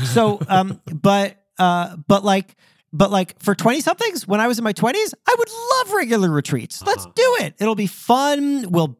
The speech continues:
Speaker 1: you know, we'll build camaraderie. We'll come up with great ideas.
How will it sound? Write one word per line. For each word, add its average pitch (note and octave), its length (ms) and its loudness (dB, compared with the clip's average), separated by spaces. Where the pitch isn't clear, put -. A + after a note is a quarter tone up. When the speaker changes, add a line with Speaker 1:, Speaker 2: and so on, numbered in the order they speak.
Speaker 1:
you E3+ 100 2
know, C#3 60 2
we'll B2+ 180 -2
build G3+ 400 0
camaraderie. B3+ 840 0
We'll F#3 160 0
come F#3+ 200 0
up F3+ 120 0
with D#3 120 -4
great D3+ 220 0
ideas. A#3 540 2